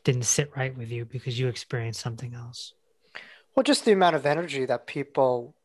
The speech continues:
Speaker 2: put to just keep up with the mechanism, you know, and just play the game. And,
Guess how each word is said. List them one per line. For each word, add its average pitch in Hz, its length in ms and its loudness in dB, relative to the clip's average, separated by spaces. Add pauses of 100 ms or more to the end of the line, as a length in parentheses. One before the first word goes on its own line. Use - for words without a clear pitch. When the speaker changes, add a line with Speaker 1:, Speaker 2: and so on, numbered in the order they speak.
Speaker 2:
put - 300 4
to - 120 -6
just - 640 -8 (240)
keep - 260 0
up 147 140 2
with 147 120 -8
the 143 60 -6
mechanism, 127 800 -4 (200)
you 131 140 -4
know, 123 120 -4
and 135 200 -6
just - 300 -8
play 147 200 2
the 131 100 -2
game. 143 360 4
And, 127 120 -4